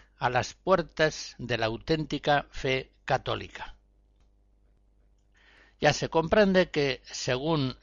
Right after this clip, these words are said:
el diagnóstico realizado por el cardenal Ratzinger,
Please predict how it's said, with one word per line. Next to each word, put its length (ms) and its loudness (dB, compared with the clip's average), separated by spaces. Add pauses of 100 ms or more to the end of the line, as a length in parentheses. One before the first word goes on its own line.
el 160 -6
diagnóstico 1000 -2
realizado 720 0
por 160 -2
el 160 -2
cardenal 640 -2
Ratzinger, 680 0